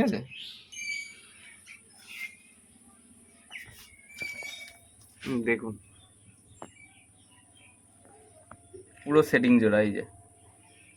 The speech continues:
দেখুন, সব করুন। তো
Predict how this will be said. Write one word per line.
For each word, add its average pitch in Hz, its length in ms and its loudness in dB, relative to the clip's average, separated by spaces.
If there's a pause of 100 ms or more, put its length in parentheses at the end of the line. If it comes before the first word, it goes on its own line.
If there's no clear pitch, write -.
(1080)
দেখুন, 110 180 2 (100)
সব 113 120 2 (100)
করুন। 104 200 -4 (3500)
তো - 40 -6